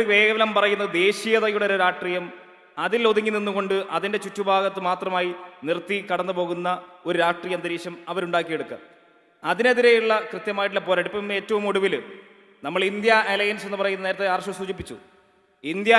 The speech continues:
അലയൻസ് എന്ന് പറയുന്ന ഒരു പുതിയ രാജ്യത്തിന് ദിശാബോധം നൽകുന്നതായിരിക്കുന്ന, രാജ്യത്തിനകത്ത് ഏറ്റവും പ്രധാനപ്പെട്ട പ്രതീക്ഷ നൽകുന്ന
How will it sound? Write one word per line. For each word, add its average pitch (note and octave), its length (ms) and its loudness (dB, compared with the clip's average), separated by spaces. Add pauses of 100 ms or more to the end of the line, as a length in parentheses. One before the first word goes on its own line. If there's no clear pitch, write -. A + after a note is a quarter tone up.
അലയൻസ് A3 320 0
എന്ന് G#3+ 140 -2
പറയുന്ന G#3 320 2 (140)
ഒരു G3 100 2 (100)
പുതിയ G3 280 0 (720)
രാജ്യത്തിന് F#3+ 480 4
ദിശാബോധം G3+ 520 2
നൽകുന്നതായിരിക്കുന്ന, G3 600 0
രാജ്യത്തിനകത്ത് F#3+ 600 0
ഏറ്റവും F#3 300 -2
പ്രധാനപ്പെട്ട F#3 440 2 (120)
പ്രതീക്ഷ G#3 460 0
നൽകുന്ന F#3+ 300 0